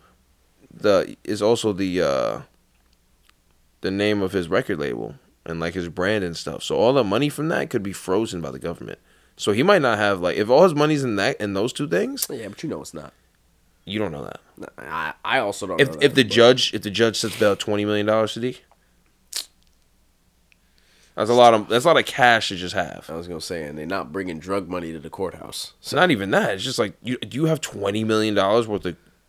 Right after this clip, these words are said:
Speaker 1: drug money?
Speaker 2: Listen, they just got caught with a rico case.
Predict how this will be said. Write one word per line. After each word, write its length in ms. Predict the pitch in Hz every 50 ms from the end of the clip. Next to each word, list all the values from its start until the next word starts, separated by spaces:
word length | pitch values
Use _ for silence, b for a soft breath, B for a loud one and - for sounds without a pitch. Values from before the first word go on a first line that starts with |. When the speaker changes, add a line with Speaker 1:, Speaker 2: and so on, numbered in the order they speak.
| _ _ -
Speaker 1:
drug 260 | - - 107 214 214 160
money? 360 | 190 254 339 359 359 - - _ - - - - _ _ _ - B B B B B B B B B B _ _ _ _ _ _ _ _ _ _ _ _ _ _ _ _ _ _ _ _ _ -
Speaker 2:
Listen, 260 | 90 92 - - 80
they 100 | 80 87
just 120 | 92 90
got 180 | - 85 80 -
caught 160 | - 98 67
with 100 | 69 80
a 40 | 82
rico 260 | 92 95 - 87 82
case. 380 | - - 80 80 - - -